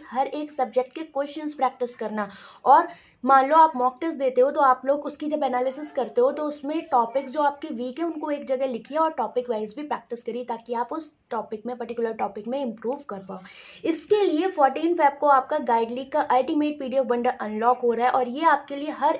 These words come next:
एक स्टूडेंट के लिए जो भी बैंक एग्जाम के लिए प्रिपेयर कर रहा है, क्यों इंपॉर्टेंट है,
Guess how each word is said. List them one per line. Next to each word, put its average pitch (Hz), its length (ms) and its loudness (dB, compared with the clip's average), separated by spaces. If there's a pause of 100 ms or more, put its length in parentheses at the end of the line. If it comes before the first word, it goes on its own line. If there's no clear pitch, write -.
एक 311 200 -6
स्टूडेंट 240 420 -6
के 247 60 -8
लिए 254 140 -4
जो 247 220 -2
भी 302 120 -8
बैंक 240 360 -4
एग्जाम 254 320 -2
के 262 80 -8
लिए 262 80 0
प्रिपेयर 240 280 -6
कर 240 180 -4
रहा 262 80 -2
है, 269 140 -16
क्यों 294 340 -6
इंपॉर्टेंट 226 460 -4
है, 294 120 0